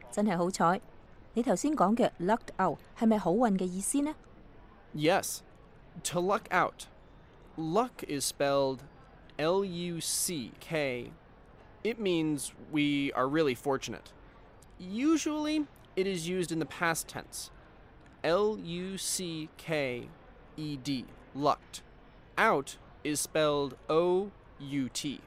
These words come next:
Speaker 1: 噉係咪每當我覺得運氣好嘅時候，我都可以用 to luck out 嚟到表示呢？
Speaker 2: Yes. For example,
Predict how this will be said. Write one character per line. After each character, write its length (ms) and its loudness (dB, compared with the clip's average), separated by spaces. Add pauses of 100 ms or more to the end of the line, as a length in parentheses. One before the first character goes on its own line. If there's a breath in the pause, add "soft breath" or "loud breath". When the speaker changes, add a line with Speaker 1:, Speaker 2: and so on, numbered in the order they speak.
(600)
Speaker 1:
噉 160 4
係 100 6
咪 160 4
每 220 2
當 180 6
我 120 4
覺 160 0
得 100 4
運 180 4
氣 140 2
好 120 0
嘅 180 0
時 200 -2
候， 140 2 (200 soft breath)
我 140 0
都 140 2
可 120 4
以 80 2
用 220 2 (180 soft breath)
to 120 2
luck 220 4 (140)
out 220 6
嚟 120 -2
到 100 -2
表 200 0
示 220 2
呢？ 100 4 (800)
Speaker 2:
Yes. 520 0 (240)
For 160 -4
example, 520 0